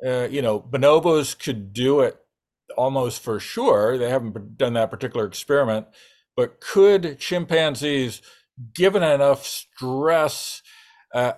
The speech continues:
and the, uh, possibility of resolving a problem by working together, could they ever do that? Uh, great experiment. So are you working on a s-, uh, towards a, a second P H D in anthropology? I think this could be your big, uh,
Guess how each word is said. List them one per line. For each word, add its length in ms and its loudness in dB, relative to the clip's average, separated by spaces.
and 340 0
the, 320 0
uh, 360 4
possibility 800 4
of 300 0
resolving 680 2
a 80 0
problem 680 0
by 140 4
working 360 0
together, 360 0
could 300 -4
they 180 2
ever 360 -2
do 160 -4
that? 340 0
Uh, 80 -12
great 240 4
experiment. 580 0
So 280 0
are 140 2
you 140 -4
working 340 0
on 300 2
a 60 2
s-, 280 -6
uh, 240 2
towards 340 2
a, 440 2
a 40 -4
second 420 -2
P 140 0
H 260 0
D 140 -2
in 100 0
anthropology? 640 2
I 100 4
think 200 -4
this 200 -6
could 140 -6
be 80 -8
your 140 -2
big, 320 -4
uh, 220 -2